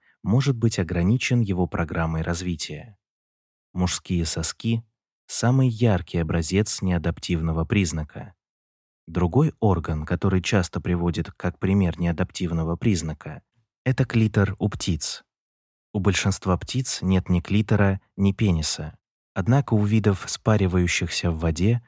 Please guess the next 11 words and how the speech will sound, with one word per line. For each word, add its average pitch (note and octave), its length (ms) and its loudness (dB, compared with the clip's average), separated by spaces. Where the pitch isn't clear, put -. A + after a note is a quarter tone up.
обычно A2+ 440 0
есть A#2 380 2
и - 20 -2
то, F2+ 380 0
и F#2+ 100 -2
другое. F2 640 0
Если A2+ 340 0
бы G2+ 160 2
у G2 40 2
самцов G2 600 -2
уток, F2 480 -4